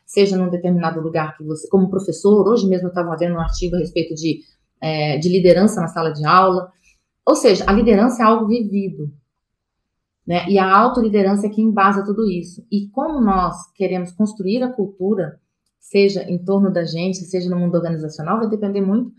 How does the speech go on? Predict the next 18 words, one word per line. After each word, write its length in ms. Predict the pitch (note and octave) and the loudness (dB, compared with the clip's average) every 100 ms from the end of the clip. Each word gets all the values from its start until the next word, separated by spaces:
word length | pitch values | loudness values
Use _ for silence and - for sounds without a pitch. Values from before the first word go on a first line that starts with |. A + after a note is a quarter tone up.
| _ _ _ | _ _ _
é, 600 | - F3+ F3 F3 E3+ - | -6 -2 -2 -2 -4 -8
de 180 | F3 G3 | -6 -4
como, 180 | B3 C4 G#3+ G#3 _ | -2 -2 -2 -8 _
como 220 | A#3+ C#4 | 0 4
nós 360 | A3+ A3+ F#3+ F3+ | 4 4 2 -2
vimos 500 | A3+ E4 C#4 G3+ - | -2 0 0 0 -4
a 60 | - | -6
nossa 220 | F3 F3 | -4 -4
atuação 420 | E3 - D#3+ A#3+ | -8 -10 -6 0
e 140 | B3+ B3 | 0 0
principalmente 440 | C4 - A3+ A#3 | -6 -2 -2 -2
com 80 | - | -2
a 20 | |
intenção 580 | A#3+ C4+ D4+ D4 - A#3 | -4 -4 -6 -10 0 2
que 60 | A#3 | 2
nós 180 | A3 - | 0 0
colocamos 440 | A3 G#3+ G#3+ A3 | -2 2 2 4
nisso. 420 | A3 D#3+ - - | 2 2 -6 -20